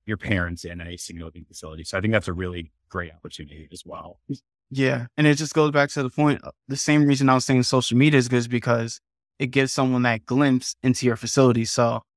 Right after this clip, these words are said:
Speaker 2: if you can release more content, the better someone's gonna trust you. And they are
Speaker 1: Yeah.
Speaker 2: making this decision based on trust, really, is what it comes down to. Do they trust your facility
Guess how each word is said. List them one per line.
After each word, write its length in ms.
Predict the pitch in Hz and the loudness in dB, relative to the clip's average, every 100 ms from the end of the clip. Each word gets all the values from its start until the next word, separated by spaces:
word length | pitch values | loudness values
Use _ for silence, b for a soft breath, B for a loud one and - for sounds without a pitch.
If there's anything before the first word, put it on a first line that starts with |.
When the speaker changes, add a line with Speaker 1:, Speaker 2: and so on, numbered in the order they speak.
| _ _ _ | _ _ _
Speaker 2:
if 140 | 139 131 | -4 0
you 80 | 151 | 2
can 220 | 147 135 | 4 4
release 380 | 127 143 143 139 | 4 4 2 2
more 160 | 131 | 0
content, 600 | - 170 185 - 131 123 - _ _ _ _ _ _ | 0 -2 -2 0 -2 -2 -6 _ _ _ _ _ _
the 80 | 127 | -2
better 340 | 135 147 143 | 4 6 6
someone's 320 | 131 143 135 127 | 2 2 2 2
gonna 180 | 127 | 0
trust 300 | 117 160 - | 0 -2 -2
you. 160 | 117 110 - - | -8 -10 -14 -6
And 340 | 123 117 113 - | -4 -4 -6 -2
they 140 | 127 | 2
are 40 | 139 | 4
Speaker 1:
Yeah. 80 | 135 | 4
Speaker 2:
making 300 | 143 143 135 | 4 2 0
this 160 | 131 - | -2 -4
decision 540 | 123 - 165 147 127 | -4 0 0 2 2
based 260 | 120 120 - | 2 -2 -2
on 120 | 113 | -6
trust, 340 | - 127 123 | 0 0 2
really, 280 | 135 123 113 | 0 0 -2
is 120 | 113 | -6
what 100 | 120 | -8
it 60 | 127 | -2
comes 180 | 131 120 | 0 2
down 200 | 123 120 | 0 0
to. 140 | 117 | -6
Do 140 | 110 123 | -6 0
they 160 | 123 | 2
trust 300 | 120 147 127 | 2 0 0
your 80 | 127 | -4
facility 540 | - 123 131 120 117 | -6 -4 -2 -2 -4